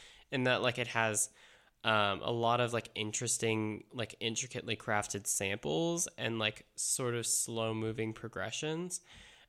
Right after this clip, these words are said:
Um, and it, at about, like, a minute and thirty seconds, it, like, picks up, and also Lon Talius enters,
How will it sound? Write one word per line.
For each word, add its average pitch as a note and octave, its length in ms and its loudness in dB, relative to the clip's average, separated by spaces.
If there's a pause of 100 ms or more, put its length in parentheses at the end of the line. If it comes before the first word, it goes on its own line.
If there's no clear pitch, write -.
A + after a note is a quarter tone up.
Um, A#2+ 420 6 (100)
and B2+ 160 0
it, G2 160 2 (140)
at B2 160 6
about, A#2+ 420 2
like, A2 380 0 (600)
a A#2 100 -2
minute A#2+ 380 2
and A2+ 140 0
thirty A#2 240 0
seconds, A#2+ 440 0
it, F#2+ 80 -4
like, G#2+ 180 -6
picks - 300 -2
up, B2 240 0 (220)
and G2+ 280 -2
also A2+ 400 2
Lon C#3+ 260 2
Talius - 680 -6
enters, - 560 -6